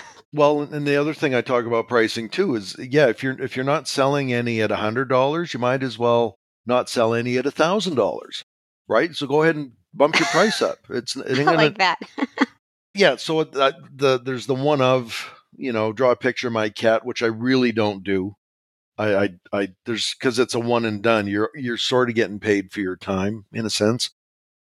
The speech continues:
Speaker 1: Do you not make prints of those then? You
Speaker 2: No.
Speaker 1: can't, um, sell the, okay.
Speaker 2: No,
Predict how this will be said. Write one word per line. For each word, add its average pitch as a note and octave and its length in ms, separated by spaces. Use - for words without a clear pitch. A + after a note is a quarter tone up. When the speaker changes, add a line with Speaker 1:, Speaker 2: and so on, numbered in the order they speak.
Speaker 1:
Do A3+ 100
you A3+ 140
not G#3 340
make G#3 260
prints G#3 320
of G#3 60
those G#3+ 260
then? G#3+ 400
You F#3 320
Speaker 2:
No. - 180
Speaker 1:
can't, E3+ 180
um, E3+ 280
sell F3 320
the, E3 260
okay. D3+ 240
Speaker 2:
No, C#3+ 500